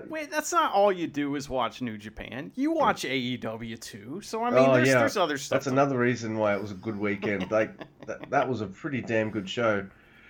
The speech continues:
Speaker 2: I was very happy, like, uh, you know, Power Struggle on, uh, Saturday night and then, uh, Sunday afternoon,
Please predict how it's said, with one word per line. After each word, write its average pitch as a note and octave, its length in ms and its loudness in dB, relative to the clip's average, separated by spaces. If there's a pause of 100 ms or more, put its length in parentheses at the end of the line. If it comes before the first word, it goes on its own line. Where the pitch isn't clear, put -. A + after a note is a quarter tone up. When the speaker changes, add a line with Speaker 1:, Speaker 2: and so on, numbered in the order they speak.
(260)
Speaker 2:
I C3 60 2
was D#3 120 4
very D3+ 220 6
happy, D3 340 2
like, G#2 320 -4
uh, G2 360 -4 (500)
you G2+ 100 -8
know, F#2+ 60 -4
Power A#2 320 0
Struggle B2 580 -2 (680)
on, F#2 280 -4
uh, F2+ 320 -4 (320)
Saturday G#2 380 -2
night G2+ 240 0
and G2+ 80 -8
then, F#2 180 0
uh, F#2 120 2
Sunday F#2 380 0
afternoon, F#2 600 -2